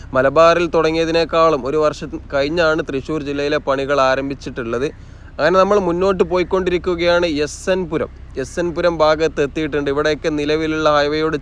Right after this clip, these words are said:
ചേർന്നിട്ട് വീതി കൂട്ടുന്ന പരിപാടികളാണ് നടന്നുകൊണ്ടിരിക്കുന്നത്. ആർ ഇ പാനലൊക്കെ ഇറക്കി വെച്ചിട്ടുണ്ട്. ഡ്രെയിനേജിൻ്റെ പണികൾ അവിടെയും ഇവിടെയൊക്കെ ഇങ്ങനെ നടന്നുകൊണ്ടിരിക്കുന്നുണ്ട്. പിന്നെ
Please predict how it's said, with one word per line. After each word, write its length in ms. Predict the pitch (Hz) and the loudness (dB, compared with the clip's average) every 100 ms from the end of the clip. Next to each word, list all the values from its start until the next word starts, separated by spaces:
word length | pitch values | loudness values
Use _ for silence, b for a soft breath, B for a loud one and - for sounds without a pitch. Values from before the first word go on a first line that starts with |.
| - | -2
ചേർന്നിട്ട് 520 | 147 151 156 135 196 214 B B B 131 | 0 0 -2 -2 -4 -4 B B B -6
വീതി 240 | 143 151 143 | -4 -4 -4
കൂട്ടുന്ന 320 | 147 151 147 139 | -4 -2 -2 0
പരിപാടികളാണ് 720 | 139 143 143 143 143 143 143 139 | 0 2 2 0 0 2 2 0
നടന്നുകൊണ്ടിരിക്കുന്നത്. 1000 | 131 131 143 139 139 139 139 - 135 143 127 | 0 0 -2 -2 -2 -4 -6 -6 -4 0 2
ആർ 120 | 117 131 | 2 0
ഇ 20 | 123 | 0
പാനലൊക്കെ 440 | 147 151 151 127 147 | 0 0 -2 0 0
ഇറക്കി 180 | 131 143 131 | 0 -2 -4
വെച്ചിട്ടുണ്ട്. 400 | 135 139 135 139 120 | -4 -8 -4 -4 -4
ഡ്രെയിനേജിൻ്റെ 480 | 120 135 131 151 143 | -4 -4 -4 -4 -2
പണികൾ 220 | 139 143 131 | -2 0 0
അവിടെയും 240 | 131 139 | -2 -4
ഇവിടെയൊക്കെ 260 | 139 135 139 | -4 -4 -4
ഇങ്ങനെ 160 | 139 131 | -2 0
നടന്നുകൊണ്ടിരിക്കുന്നുണ്ട്. 880 | 117 117 131 135 123 147 135 123 156 175 B B B | 0 -2 -4 -4 -4 -2 -2 0 -2 -4 B B B
പിന്നെ 180 | 160 165 | 0 2